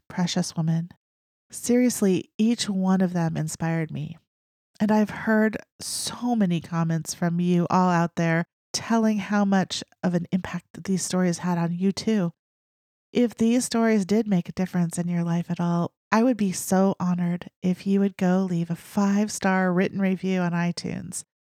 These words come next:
It helps more than you know. Okay. Well, today, for our final episode in this series,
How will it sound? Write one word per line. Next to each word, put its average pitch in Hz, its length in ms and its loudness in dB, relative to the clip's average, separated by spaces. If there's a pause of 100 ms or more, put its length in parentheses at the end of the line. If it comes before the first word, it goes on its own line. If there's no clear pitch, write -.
(140)
It 190 80 0
helps 190 240 0
more 185 420 2
than 175 140 -2
you 165 100 -2
know. 165 360 -6 (1200)
Okay. 220 280 0 (760)
Well, 208 240 4 (100)
today, 233 680 2 (500)
for 202 640 2 (100)
our 170 120 0
final 196 420 0
episode 190 540 2
in 180 160 -4
this 190 160 -2
series, - 580 -4